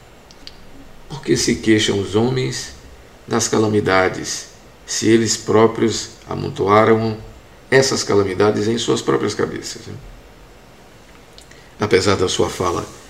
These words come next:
claramente de bispo católico, e não pode ser diferente, ele fala da sua experiência, né? É, a fala é muito apropriada,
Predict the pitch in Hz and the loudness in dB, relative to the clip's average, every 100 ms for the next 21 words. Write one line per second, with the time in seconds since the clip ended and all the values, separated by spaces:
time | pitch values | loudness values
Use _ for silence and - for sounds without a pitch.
0 | - - - - - - 101 95 92 98 | -20 -20 -20 -20 -20 -4 0 2 2 0
1 | 120 98 101 95 101 - - - - 117 | -2 -4 -4 -2 -2 -2 -6 -8 -4 -6
2 | - 107 104 98 101 110 104 135 - - | 2 6 6 6 2 -2 -4 -6 -10 -20
3 | - - 98 - 82 - 139 123 120 139 | -20 -4 -2 -2 -2 -4 -2 0 0 -2
4 | - - - - - - - - - 90 | -2 -4 -6 -12 -20 -20 -20 0 4 6
5 | 87 85 - - - 98 90 - - - | 4 -4 -12 -20 -10 -6 -4 -4 -6 -6
6 | - - 98 110 127 - 92 90 104 - | -2 -2 0 0 0 -2 -6 -8 -12 -18
7 | - - - - - - - - - 87 | -20 -20 -20 -20 -20 -20 -20 -12 -4 0
8 | 85 82 - 90 - 90 90 85 92 117 | 0 -2 -6 -8 -2 0 0 -2 -2 -2
9 | 110 87 95 85 92 98 110 95 | -2 -4 -4 -2 2 2 2 0